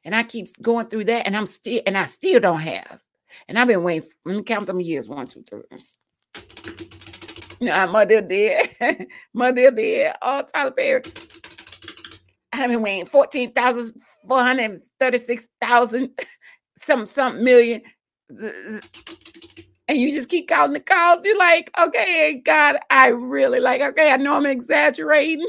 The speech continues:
<laughs> but I really been waiting a long time." <laughs> And so God will say this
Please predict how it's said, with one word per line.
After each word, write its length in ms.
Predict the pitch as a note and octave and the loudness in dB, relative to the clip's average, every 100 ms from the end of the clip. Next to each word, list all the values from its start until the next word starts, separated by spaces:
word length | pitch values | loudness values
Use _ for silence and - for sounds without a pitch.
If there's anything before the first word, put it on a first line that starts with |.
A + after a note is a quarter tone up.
| - | -6
<laughs> 80 | - | -2
but 1000 | F4+ F#4 C4+ C4 - - - _ - D#4+ | -2 -2 -4 -6 -12 -20 -20 _ 6 8
I 200 | F#4+ A#3+ | 8 6
really 540 | A3+ A#3 C#4+ A#3+ G3 | 4 2 8 8 8
been 220 | F3+ G#3 | 2 0
waiting 280 | E3+ G3 F3 | 0 -4 -4
a 80 | F3+ | -4
long 300 | F#3 F#3 E3 | 0 0 0
time." 360 | - B3 D#3+ G#2 - A4+ - | 0 0 0 -2 -4 -4 -8
<laughs> 100 | D#4 - _ _ _ _ _ _ _ | -12 -14 _ _ _ _ _ _ _
And 240 | C#4 G3+ F3 | -10 -8 -10
so 520 | D#3 G#3 F3 C#3+ C3+ - - _ - | -4 -2 -2 -4 -8 -12 -20 _ -10
God 340 | F3+ E3 D#3 | -2 0 -2
will 100 | F3 | -4
say 380 | D#3+ - C3+ C3 | -10 -8 -8 -8
this 480 | A#2+ C3 A#2 - | -8 -10 -10 -16